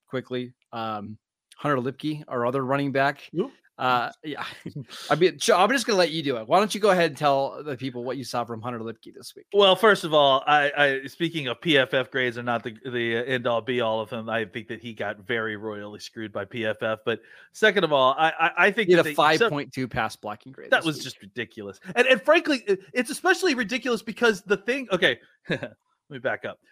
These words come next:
Speaker 2: Marcus and I, uh, uh, were, or maybe he hasn't, but John and I have been talking about this, uh, this one specific play where you saw Hunter Luepke and T J Bass take, I think it was, uh, Daron
Speaker 1: Daron
Speaker 2: Payne
Speaker 1: Payne.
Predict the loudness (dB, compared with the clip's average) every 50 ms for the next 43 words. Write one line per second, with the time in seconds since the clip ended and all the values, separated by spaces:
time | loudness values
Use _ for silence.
0 | _ _ _ _ _ _ 2 2 4 4 2 0 -2 0 2 2 4 4 4 4
1 | 2 -2 -4 -6 -6 -6 -10 -12 -14 -16 -10 -6 -6 -6 -4 -4 -2 -2 -2 2
2 | 2 2 2 2 -2 -6 -10 -20 _ _ -18 -10 -8 -6 -2 0 0 0 0 -2
3 | -6 -8 -8 -10 -10 _ -4 0 0 2 4 4 2 2 0 -4 -8 -8 -6 -4
4 | -4 -4 -4 -6 -6 -6 -6 -6 -6 -6 -8 -12 -14 -10 -6 -4 -2 -2 -4 -4
5 | -8 _ -12 -10 -10 -12 -14 -18 -20 _ _ _ _ _ -12 -8 -6 -6 -6 -8
6 | -10 _ -12 -12 -12 -12 -4 0 2 4 4 2 0 -4 -8 -8 -4 -4 -4 -4
7 | -4 -8 -10 _ -4 -2 0 0 -2 -2 -4 -8 _ _ _ _ _ _ -6 -2
8 | -2 0 0 -2 -4 -8 -6 -2 2 2 2 2 0 -2 -4 -4 -2 -2 -2 -2
9 | -2 -4 -8 -8 -8 -8 -8 -6 -6 -8 -8 -8 -12 -12 -12 -8 -4 -4 -4 -2
10 | 0 2 2 2 2 0 -4 -6 -10 -8 -4 -4 -4 -4 -4 -6 -6 -6 -6 -4
11 | -6 -8 -8 -8 -10 -8 -4 -4 -2 -2 -4 -6 -10 -14 -14 _ -6 -6 -6 -6
12 | -10 -14 -16 -12 -10 -4 -2 -2 0 0 -2 -2 -2 -2 -2 -4 -4 -6 -10